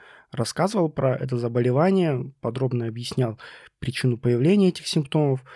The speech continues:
Вы можете найти, я постараюсь оставить ссылку, э, в комментариях, или вы можете просто зайти на мой YouTube-канал, найти с-, видео с соответствующим названием.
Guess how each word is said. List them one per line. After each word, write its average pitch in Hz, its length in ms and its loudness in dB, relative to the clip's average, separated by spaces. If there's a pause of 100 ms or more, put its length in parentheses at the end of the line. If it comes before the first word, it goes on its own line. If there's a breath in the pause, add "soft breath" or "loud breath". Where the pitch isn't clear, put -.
(340 loud breath)
Вы 131 180 2
можете 117 760 0
найти, 120 600 0
я 135 200 2
постараюсь - 580 -4
оставить 113 380 -4
ссылку, 113 520 -4 (800)
э, 117 160 -2
в - 80 -14
комментариях, 156 720 0 (580 loud breath)
или 135 200 4
вы 127 100 6
можете 123 280 -2
просто 131 320 -2
зайти 117 520 -2
на 113 320 -4
мой 117 240 -2
YouTube-канал, 160 800 0 (120)
найти 120 520 -4
с-, - 180 -12
видео 123 420 -2
с - 60 -8
соответствующим 120 580 -2
названием. 185 580 2